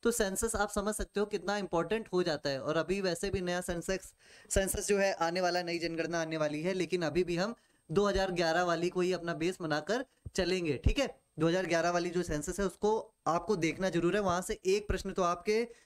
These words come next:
shift में पूछा ही जाएगा, ठीक है। तो यहाँ पर correct answer option बी हो जाएगा, ठीक है। यहाँ जातीय नहीं होता है, ethnic मतलब होता है निर्जातीय, ठीक है, ठीक है। ये थोड़ा सा अलग term होता है। Basically अगर किसी ने समाजशास्त्र पढ़ी है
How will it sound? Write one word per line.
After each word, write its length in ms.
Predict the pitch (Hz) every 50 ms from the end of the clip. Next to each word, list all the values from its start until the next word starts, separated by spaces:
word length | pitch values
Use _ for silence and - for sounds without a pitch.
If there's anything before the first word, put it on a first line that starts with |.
| _ _ -
shift 280 | - - 220 - -
में 180 | 214 196 226 240
पूछा 300 | - 214 196 196 202 185
ही 160 | 185 190 214
जाएगा, 400 | 180 175 147 135 120 120 107 104 - -
ठीक 140 | 202 208 240
है। 80 | 220
तो 100 | - 170
यहाँ 200 | 165 160 160 175
पर 120 | 170 - -
correct 280 | - 175 180 175 -
answer 280 | 175 175 - - - 240 _ _ _ _ _ _ -
option 400 | 160 165 165 - - 262 262 233
बी 160 | 165 170 180
हो 120 | 175 175 175
जाएगा, 380 | 175 165 165 165 214 269 285 - - _ _ _ _ _ _ _ _ _ _ _ _ - - - -
ठीक 140 | 190 190 226
है। 60 | 208
यहाँ 240 | 175 165 180 180 139
जातीय 460 | 165 143 139 143 - - 220 233 220
नहीं 200 | 196 190 196 202
होता 300 | 185 165 165 175 151 151
है, 280 | 151 180 226 247 - - - - - - - -
ethnic 400 | 160 160 - - 214 254 247 247
मतलब 240 | 220 190 208 220 202
होता 240 | 196 190 - 226
है 100 | 226 214
निर्जातीय, 600 | 196 185 190 185 175 175 147 139 - - 127 127
ठीक 200 | 123 175 185 -
है, 220 | 214 202 151 110 - _ _ _ _ - _ _ _ _ - -
ठीक 140 | 170 151 220
है। 100 | 208 185
ये 100 | 190 196
थोड़ा 280 | - 180 175 175 185
सा 160 | 185 - 220 -
अलग 340 | - - 165 165 185 180 -
term 140 | 196 185 180
होता 240 | 170 165 165 175
है। 60 | 180 175
Basically 400 | 175 165 - 180 175 - 180 185
अगर 200 | 180 180 180 170
किसी 300 | - - 170 - 175 175
ने 100 | 185 175
समाजशास्त्र 640 | - 139 139 147 156 175 - 170 170 170 - 185
पढ़ी 280 | - - 151 147 160 156
है 200 | 147 165 196